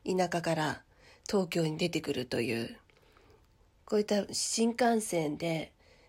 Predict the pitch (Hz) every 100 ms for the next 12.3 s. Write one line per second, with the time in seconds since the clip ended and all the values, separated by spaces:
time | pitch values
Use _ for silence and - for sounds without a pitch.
0 | - - 202 202 202 202 196 202 160 -
1 | - 151 151 165 170 165 165 - - 160
2 | - - 202 202 208 - _ _ _ _
3 | _ _ - - _ _ _ _ _ _
4 | - - - - - - - 196 196 190
5 | 185 - _ 196 185 185 185 185 180 180
6 | - - - - _ _ _ _ _ _
7 | _ _ 190 - 165 - - - _ -
8 | - - - - - - _ _ _ _
9 | _ _ 233 262 254 294 330 330 254 190
10 | 165 165 156 170 202 208 - 233 240 247
11 | 247 - 247 170 190 175 180 196 202 175
12 | 165 170 -